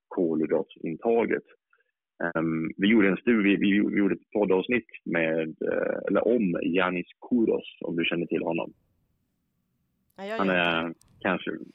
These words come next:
Speaker 1: verkligen, troligtvis världens mest, ehm, ja, meriterade ultralöpare. Han, han har vunnit, han har någon hundrasjuttio världsrekord och sånt där. Ehm, och världsrekordet på, på tjugofyra timmar. Ehm, när han sprang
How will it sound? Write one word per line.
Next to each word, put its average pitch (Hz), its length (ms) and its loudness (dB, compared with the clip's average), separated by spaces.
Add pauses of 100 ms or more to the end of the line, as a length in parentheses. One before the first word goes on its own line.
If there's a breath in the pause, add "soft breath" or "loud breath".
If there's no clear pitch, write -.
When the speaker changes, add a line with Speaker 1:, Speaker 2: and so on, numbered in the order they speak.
(440)
Speaker 1:
verkligen, 117 640 2
troligtvis 107 400 2
världens 90 480 2
mest, 85 260 -2 (1040)
ehm, 80 500 -8 (680)
ja, 90 320 -4 (140)
meriterade 104 800 2
ultralöpare. 92 800 2 (140)
Han, 92 340 -2 (500)
han 98 140 0
har 90 80 2
vunnit, 87 360 0
han 85 260 2
har 85 180 2
någon 82 360 -2
hundrasjuttio 85 680 -4
världsrekord 80 520 0
och 80 80 -6
sånt 82 140 -12
där. - 180 -6 (440)
Ehm, 82 200 -8
och 85 120 -6
världsrekordet 87 580 0
på, 80 280 0
på 80 100 -4
tjugofyra - 280 -4
timmar. - 320 -8 (720)
Ehm, 80 320 -4
när 98 140 -2
han 139 320 -2
sprang 82 580 -4